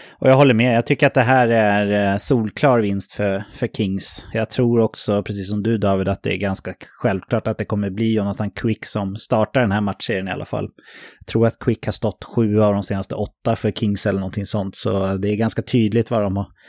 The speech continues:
har haft för intentioner inför slutspelet här. Men jag tycker att, eh, målvaktssidan har vi pratat om många gånger i Edmonton, och trots att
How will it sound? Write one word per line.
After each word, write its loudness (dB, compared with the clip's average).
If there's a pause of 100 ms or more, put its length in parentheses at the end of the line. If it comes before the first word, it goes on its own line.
(300)
har 2
haft 2
för -2
intentioner 2
inför 2
slutspelet -2
här. -2
Men -2
jag 2
tycker 0
att, -8
eh, -2
målvaktssidan 2 (140)
har 2
vi 2
pratat 0
om -2
många 2
gånger 2
i -2
Edmonton, -4
och -4
trots 0
att -4